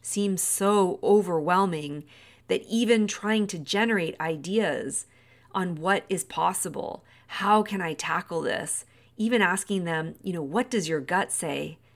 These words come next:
They are so tired, they are so burnt out that they can't even come to some new ways of thinking or really focus on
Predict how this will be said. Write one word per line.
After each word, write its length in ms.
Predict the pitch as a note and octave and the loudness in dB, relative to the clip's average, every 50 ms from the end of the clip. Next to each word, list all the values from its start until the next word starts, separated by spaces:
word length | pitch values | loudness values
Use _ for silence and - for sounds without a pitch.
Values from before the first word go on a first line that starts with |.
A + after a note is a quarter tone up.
| _ _ | _ _
They 160 | - F#3+ F#3 - | -2 -2 -2 -2
are 140 | E3 D#3+ | -2 -4
so 580 | E3 - - - - G3 G3 G#3 G#3 G#3 G#3 G#3+ | -4 -2 -2 -2 -2 -2 -2 0 0 0 0 0
tired, 580 | G#3 - - F3 F3 F#3 F#3 F3+ D#3+ D3+ C#3+ C#3+ | -2 -4 -4 -2 -2 -2 0 0 -2 -4 -4 -4
they 140 | E3 D#3 | -4 -4
are 120 | D3+ D3+ D#3 | -4 -6 -4
so 380 | - - - G3 F#3+ G3+ G#3 G3+ | -4 -4 -2 -2 -2 -2 -2 -2
burnt 440 | E3+ - E3+ E3+ F#3+ G3+ G3 G3+ - - - | -4 -4 -2 0 0 0 -2 -4 -8 -10 -8
out 540 | D#3 E3+ F#3 F3+ D#3+ - - - - - - _ _ _ _ _ _ _ _ _ _ _ _ _ _ _ _ - | -4 -4 -2 -2 -4 -4 -8 -12 -16 -18 -18 _ _ _ _ _ _ _ _ _ _ _ _ _ _ _ _ -14
that 200 | E3+ D#3 - - | -14 -14 -8 -4
they 360 | F#3 F3+ F#3 F#3 F#3+ G3 F#3+ | -2 2 6 8 8 6 6
can't 520 | F#3+ - - F#3+ F3+ F3 F3 F3+ E3+ - - | 2 -2 -8 -8 -6 -6 -6 -6 -8 -8 -10
even 420 | F3 E3+ F3 D#3+ D#3+ D#3+ D3+ D3 | -8 -8 -6 -6 -6 -8 -8 -10
come 540 | - - F3 F#3+ F#3 F3 D#3+ D#3 D3+ D3 - _ _ _ _ _ _ _ _ _ _ | -10 -6 -4 -4 -2 -2 -4 -6 -8 -10 -12 _ _ _ _ _ _ _ _ _ _
to 100 | - - | -10 -8
some 440 | D#3+ - - F3+ F3 F3+ F3 E3+ - _ _ _ - | -6 -4 -4 -4 -4 -4 -6 -8 -12 _ _ _ -8
new 320 | E3 F3 F#3+ G3+ G#3 G#3 | -2 2 4 4 4 4
ways 360 | F#3 F3+ F3+ F3+ F3+ F3+ E3 | 4 2 2 4 2 2 0
of 100 | F3+ - | -2 -6
thinking 580 | - - E3+ E3+ E3 - - C3 - - - - _ _ - _ _ _ | -6 -6 -6 -6 -6 -6 -8 -8 -8 -10 -14 -16 _ _ -20 _ _ _
or 520 | - F#3+ F3 E3+ E3 D#3+ D#3 D#3 D#3 D#3+ | -4 -2 0 2 2 2 2 0 -2 -4
really 580 | F3+ F3+ E3+ F3 F#3+ G3 G3 G3 F#3+ F3+ F3 E3+ | -6 -6 -4 -2 0 2 4 4 2 2 0 -4
focus 480 | - - - G3 F#3+ F#3+ G#3 F#3+ - | -4 0 2 2 2 2 0 0 0
on 480 | E3+ D#3+ D#3 D#3 D#3 D#3 D#3 D#3 D3+ D3+ | 0 0 0 0 -2 -2 -4 -6 -8 -10